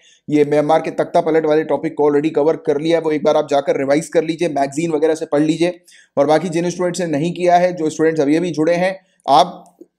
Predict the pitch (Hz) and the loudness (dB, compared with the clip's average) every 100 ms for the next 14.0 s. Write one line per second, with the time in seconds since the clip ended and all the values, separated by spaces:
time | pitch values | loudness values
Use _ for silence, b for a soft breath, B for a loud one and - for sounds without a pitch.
0 | - 135 170 170 165 143 147 165 175 180 | -4 0 0 0 0 0 2 2 2 0
1 | 175 151 170 175 175 170 160 165 165 170 | 0 0 2 2 0 -2 0 0 0 -2
2 | 175 - 139 143 160 165 143 156 - 175 | -2 -2 -2 0 0 -2 -2 -2 -2 -4
3 | 165 143 147 160 156 147 151 147 156 165 | 0 0 0 -2 -2 -2 -2 0 -2 0
4 | 147 151 165 160 139 151 135 147 131 156 | -2 -2 -2 -4 -4 -4 -4 -4 -4 -4
5 | 147 156 - 151 - _ - 120 131 180 | -2 -4 -4 -8 -8 _ -6 0 0 0
6 | 170 151 170 143 156 160 156 160 156 135 | -2 -2 -4 -2 0 0 0 -4 -6 -2
7 | 139 143 151 165 180 180 B B - 143 | -2 0 0 2 2 -2 B B -2 2
8 | 156 190 185 170 185 185 160 175 180 170 | 2 0 -4 -2 -2 -2 -2 -2 0 0
9 | 190 - b b - 147 151 160 170 170 | -2 -6 b b -4 0 2 4 4 2
10 | 131 135 135 139 151 143 170 160 160 151 | 4 4 4 2 0 2 2 2 2 0
11 | 151 143 160 160 147 139 147 147 151 139 | -4 -2 2 2 0 -2 -2 -2 -2 -4
12 | 139 160 139 151 147 147 147 156 151 160 | -4 -2 -2 -2 0 0 2 -2 -2 -4
13 | 139 165 151 156 143 139 170 202 190 | -2 0 0 0 0 0 0 2 0